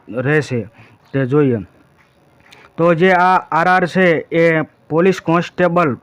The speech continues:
ભરતી ક્લાસ થ્રી લેવલની જે પોસ્ટ આવે છે એ ભરતી માટે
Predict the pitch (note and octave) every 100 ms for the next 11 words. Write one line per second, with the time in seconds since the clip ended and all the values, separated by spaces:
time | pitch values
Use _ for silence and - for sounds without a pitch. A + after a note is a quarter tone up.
0 | - C#3+ - F3+ C3 - _ - _ _
1 | D3 E3 D#3+ - E3 F3 B2+ A#2 C#3 D#3+
2 | E3 D#3+ D3 D#3 - D#3 D#3+ - D#3 E3
3 | D3 C#3+ A2+ - - - - C#3+ C3+ B2
4 | - C3+ C#3 E3 D3+ C#3+ D#3 F3+